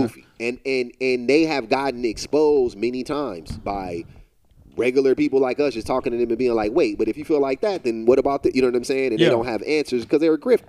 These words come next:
Speaker 1: they're grifters.
Speaker 2: Yeah.
Speaker 1: Whereas I've never seen Kevin Samuels get cornered because Kevin Samuels, he really believes what he says. And, and like I
Speaker 2: Right,
Speaker 1: said,
Speaker 2: right, right, right.
Speaker 1: his, his doctrine is more true to him,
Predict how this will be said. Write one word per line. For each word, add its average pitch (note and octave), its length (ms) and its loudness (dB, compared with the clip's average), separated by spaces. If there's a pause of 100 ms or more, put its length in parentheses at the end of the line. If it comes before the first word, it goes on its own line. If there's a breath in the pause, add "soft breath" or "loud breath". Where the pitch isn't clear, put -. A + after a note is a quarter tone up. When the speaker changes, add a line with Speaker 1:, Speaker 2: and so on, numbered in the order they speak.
Speaker 1:
they're B2 120 2
grifters. - 420 0 (440)
Speaker 2:
Yeah. C#3+ 320 0
Speaker 1:
Whereas B2+ 260 4
I've D#3+ 180 2
never F3+ 220 8
seen D3 240 0
Kevin C#3 240 2
Samuels C3 380 2
get G#2 140 -4
cornered G#2 440 -4 (180)
because G2+ 300 0
Kevin G#2+ 220 0
Samuels, G#2 500 -2 (220)
he A#2 160 -10
really G#2 240 2
believes G2+ 320 -4
what G2 80 0
he F#2+ 80 -10
says. G#2 340 -2
And, F#2+ 200 -12
and G2 100 -6
like E3 100 2
I G#3 60 2
Speaker 2:
Right, - 80 0
Speaker 1:
said, A#2 240 -4
Speaker 2:
right, A3+ 160 -4
right, G#3 140 -2
right. C3 140 -2
Speaker 1:
his, C3+ 180 6
his C3 200 0
doctrine B2+ 420 -2
is A2 120 -2
more A2+ 240 2
true C#3 260 2
to G#2 100 2
him, G2 200 -6